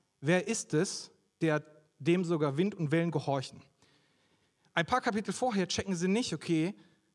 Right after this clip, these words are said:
dass Jesus muss, muss Gottes Sohn sein. Nein, sie fragen nur, sind vor Angst gepackt und stellen sich diese Frage, „Wer ist das?“, aber haben die Antwort nicht. Hier ein paar Kapitel später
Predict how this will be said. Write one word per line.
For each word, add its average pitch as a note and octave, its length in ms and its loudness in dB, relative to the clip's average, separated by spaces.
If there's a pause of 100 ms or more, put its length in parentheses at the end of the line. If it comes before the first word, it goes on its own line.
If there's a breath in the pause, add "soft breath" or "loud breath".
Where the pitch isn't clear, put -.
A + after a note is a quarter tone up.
dass - 420 -2
Jesus F3+ 560 -4
muss, F#3 340 0
muss E3+ 240 -4
Gottes D#3 240 2
Sohn A#3 240 2
sein. D3 220 0
Nein, E3 160 0
sie D#3+ 100 -8
fragen G3 520 2
nur, F3+ 260 2
sind E3+ 180 -6
vor - 240 -2
Angst A#3 240 0
gepackt - 400 -6
und E3+ 80 -6
stellen G#3 240 0
sich F#3+ 120 -8
diese F3+ 180 -6
Frage, E3+ 320 0
„Wer G3 260 4
ist G3 220 -4
das?“, - 320 -10 (360 soft breath)
aber C#3+ 220 -2
haben F3 140 2
die E3+ 80 -2
Antwort C3+ 340 -8
nicht. - 260 -18 (960 soft breath)
Hier G#3 320 0
ein F#3 120 -6
paar B3+ 160 -2
Kapitel A3 300 -2
später E3+ 520 -2